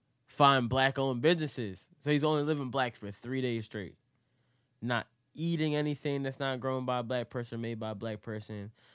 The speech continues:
Not shopping at any white people places, only black-owned businesses. Uh,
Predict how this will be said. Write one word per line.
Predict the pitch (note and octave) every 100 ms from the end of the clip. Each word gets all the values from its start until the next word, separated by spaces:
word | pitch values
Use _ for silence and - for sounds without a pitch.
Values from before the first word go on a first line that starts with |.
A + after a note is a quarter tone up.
| _ -
Not | A#2 A#2+ A2+ - _ _ _
shopping | - - C#3+ C#3+ C#3 C3+
at | A#2+
any | A#2 C3+ B2+
white | A#2+ B2+ -
people | C#3
places, | A#2 C3 B2 B2+ A#2
only | C#2+ C3 C#3 A2+ -
black-owned | A2+ C3 B2+ B2+
businesses. | B2+ B2+ B2+ B2 B2 A#2+ - _ _ _ _ _ _
Uh, | A#2 B2+ B2 A#2 A2